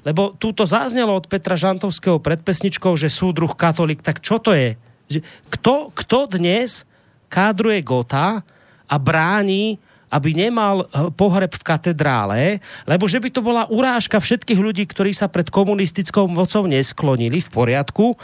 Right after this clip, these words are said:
Ak by to povedala Kubišová, tak jej to môžeme veriť. Ak by si to povedal ty, Stando, tak ti to môžeme veriť.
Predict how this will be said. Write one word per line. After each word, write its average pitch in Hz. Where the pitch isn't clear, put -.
Ak 170
by 196
to 214
povedala 190
Kubišová, 185
tak 165
jej 175
to 180
môžeme 170
veriť. 151
Ak 147
by 170
si 165
to 180
povedal 151
ty, 143
Stando, 175
tak 165
ti 190
to 175
môžeme 170
veriť. 190